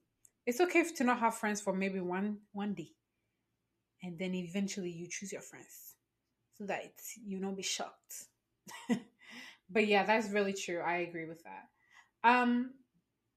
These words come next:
so boundaries. That's an important ques-, um, topic in communication. I remember there was a summer where I was making fun of you, Madam Boundaries.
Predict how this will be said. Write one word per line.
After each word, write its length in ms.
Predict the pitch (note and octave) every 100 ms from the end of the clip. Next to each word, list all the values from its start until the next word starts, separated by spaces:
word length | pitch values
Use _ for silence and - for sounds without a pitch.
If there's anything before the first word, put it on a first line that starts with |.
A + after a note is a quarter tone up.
| _ _ _ _ _ _
so 600 | - - C4 C4 B3+ C#4 -
boundaries. 1000 | F3+ F#3+ G3+ G3+ F#3+ E3+ - - - -
That's 240 | G#3 G#3 A3+
an 80 | A#3+
important 520 | G#3+ - A3 G#3 G3+
ques-, 300 | G#3 G3 - _
um, 460 | F#3+ F3+ E3+ E3+ F3 _ _ _ -
topic 640 | - G#3+ G#3 G#3+ G3 G3 -
in 280 | G3 F#3 F#3
communication. 1080 | - F#3+ F3+ F3+ F3 - F3 F3 E3 D3 E3+ - _ _ _
I 40 | F3+
remember 240 | G3 G3+
there 160 | F#3+ F#3+
was 100 | G3
a 140 | G3
summer 340 | G3+ G3 F#3+ F3+
where 300 | F3 - -
I 60 |
was 140 | F3+ F#3
making 240 | F#3+ F#3+
fun 180 | F#3 F3+
of 80 | F3
you, 220 | E3 D#3 G3+
Madam 300 | F#3+ F#3 F#3+
Boundaries. 720 | F#3+ G3+ F#3 E3+ - - -